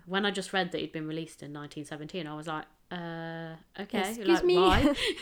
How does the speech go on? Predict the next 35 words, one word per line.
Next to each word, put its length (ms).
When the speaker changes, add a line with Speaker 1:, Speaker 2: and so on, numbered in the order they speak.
Speaker 2:
And 60
Speaker 1:
But 80
Speaker 2:
you're 80
Speaker 1:
yeah. 80
Speaker 2:
like, 100
"Oh, 260
there's 140
a 60
war 260
going 200
on." 120
It's 80
Speaker 1:
Yeah, 180
Speaker 2:
like, 180
"Okay, 60
Speaker 1:
so 80
Speaker 2:
yeah, 60
Speaker 1:
that 100
Speaker 2:
we 60
Speaker 1:
was 80
Speaker 2:
need 100
all 80
the 60
Speaker 1:
why. 80
Speaker 2:
men." 240
Speaker 1:
Yeah. 320
So 40
I 20
thought 160
it 40
was 120
interesting. 420
Speaker 2:
It's 120
very 240
similar 720